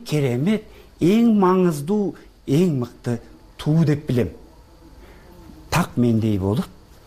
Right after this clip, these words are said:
канчалаган кыргыз жаранынын жүрөгү канап турат. Биз элди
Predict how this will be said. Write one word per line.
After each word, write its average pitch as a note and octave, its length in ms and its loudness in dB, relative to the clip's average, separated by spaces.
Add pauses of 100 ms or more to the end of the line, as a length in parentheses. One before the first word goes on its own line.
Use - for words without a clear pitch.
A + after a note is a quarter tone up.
(400)
канчалаган F#3 760 0
кыргыз D3+ 300 -2
жаранынын C3 520 0
жүрөгү A2 300 -2
канап G2+ 280 -6
турат. - 200 -10 (1500)
Биз F#3+ 460 0 (880)
элди F#3 760 0